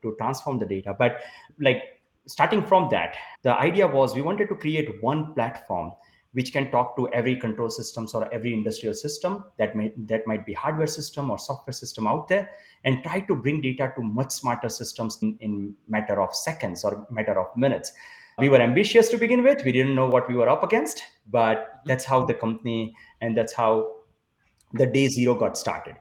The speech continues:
Uh, and a lot of smart people joined o-, over a long period of time from a manufacturing industrial background.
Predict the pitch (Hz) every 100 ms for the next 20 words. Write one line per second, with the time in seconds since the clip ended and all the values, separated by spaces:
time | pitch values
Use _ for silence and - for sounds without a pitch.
0 | _ _ _ _ - 107 104 104 104 104
1 | 104 107 - - 110 123 139 - 127 120
2 | - 113 117 110 113 110 107 107 - _
3 | _ - 110 117 110 113 107 98 113 113
4 | 107 104 - 104 113 117 120 - - 104
5 | 101 98 107 110 113 107 - 107 104 98
6 | 98 - 101 120 117 113 110